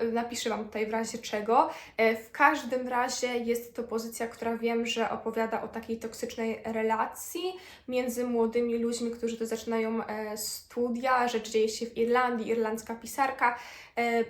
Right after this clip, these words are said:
bardzo, bardzo ja, e, lubię tego typu powieści. Trochę pewnie to będzie dawało vibe Sally Rooney,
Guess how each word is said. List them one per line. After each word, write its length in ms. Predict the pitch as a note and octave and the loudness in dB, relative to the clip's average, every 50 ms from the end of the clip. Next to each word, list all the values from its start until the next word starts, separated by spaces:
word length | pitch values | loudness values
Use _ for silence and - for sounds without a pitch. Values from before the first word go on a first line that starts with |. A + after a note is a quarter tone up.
| - - - | -4 -10 -10
bardzo, 640 | A3 A3 - C4+ C#4 C4+ C#4 C4+ C4+ - - B3 A#3+ | -8 2 6 8 8 8 8 6 4 0 0 0 0
bardzo 640 | A3+ A3 - B3+ B3+ B3+ B3+ B3 B3 - B3 A#3+ A#3 | 0 0 4 4 6 6 4 2 0 0 0 0 0
ja, 440 | A#3 A#3+ A#3 A3+ A3+ A#3 A#3 - - | 2 2 4 4 4 4 4 2 2
e, 160 | A3+ A3+ A3+ | 0 0 0
lubię 440 | A3 A3 A3+ B3 A#3+ A3+ A#3 A3+ A3+ | -2 -2 -4 -4 -4 0 0 0 0
tego 240 | - A#3 A3+ A#3 A3+ | 0 -2 -4 -4 -4
typu 280 | - A#3+ A3+ - A#3 | -4 -6 -4 -4 -6
powieści. 680 | A#3 - A3 G#3 A#3 B3+ C4 C4 - - - B3 A#3 A#3 | -4 -4 -6 -6 -2 -2 -2 -2 -2 -4 -4 -6 -6 -6
Trochę 320 | - A#3 A3+ - A#3+ A3 A3 | -8 -10 -8 -4 -4 -4 -4
pewnie 320 | - A#3 A3+ - A3+ A3+ | -4 -8 -2 0 0 0
to 100 | A3+ - | 0 -2
będzie 240 | A3+ A3 A3+ A3+ G#3+ | -4 -4 -2 -2 -2
dawało 420 | G#3+ A3+ A3 A3 A3 A3 A3 A3 | -4 -2 -2 0 0 2 2 0
vibe 140 | G#3 G#3+ - | -2 -4 -6
Sally 400 | - - - A3+ A3+ A#3 A#3 A#3+ | -8 -4 -2 -2 0 0 -2 -2
Rooney, 580 | C4 C#4 C#4+ C#4 C#4 C4+ B3+ B3+ B3+ B3+ B3+ | -4 -4 -4 -4 -4 -4 -4 -6 -6 -6 -6